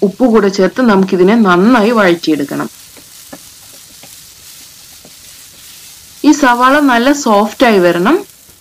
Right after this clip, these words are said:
ഇനി ഇതിലോട്ട് നമുക്ക് ഒരു തക്കാളി ചേർക്കാം. മീഡിയം സൈസ് തക്കാളിയാണിത്. ഇതിനെ ചോപ്പ് ചെയ്തെടുത്തതാണ്. നമുക്കിതിനെ കൂടെ ഒന്ന് വേവിച്ചെടുക്കണം. നമ്മുടെ തക്കാളിയും കുക്കായി വന്നിട്ടുണ്ട്.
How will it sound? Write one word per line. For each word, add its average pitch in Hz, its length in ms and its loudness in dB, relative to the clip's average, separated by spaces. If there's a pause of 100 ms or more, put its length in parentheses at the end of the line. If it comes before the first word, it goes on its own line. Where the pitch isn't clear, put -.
(1120)
ഇനി 349 160 4
ഇതിലോട്ട് 294 300 2 (100)
നമുക്ക് 240 240 0 (160)
ഒരു 240 180 2 (360)
തക്കാളി 202 500 -2
ചേർക്കാം. 190 340 0 (160)
മീഡിയം 220 400 2
സൈസ് 240 280 -2
തക്കാളിയാണിത്. 170 640 0 (600)
ഇതിനെ 214 220 2 (180)
ചോപ്പ് 202 320 0
ചെയ്തെടുത്തതാണ്. 175 720 0 (480)
നമുക്കിതിനെ 226 440 2 (100)
കൂടെ 208 220 2 (240)
ഒന്ന് 202 180 2
വേവിച്ചെടുക്കണം. 156 720 0 (180)
നമ്മുടെ 196 300 0
തക്കാളിയും 196 480 2 (200)
കുക്കായി 208 380 -2
വന്നിട്ടുണ്ട്. 165 420 -4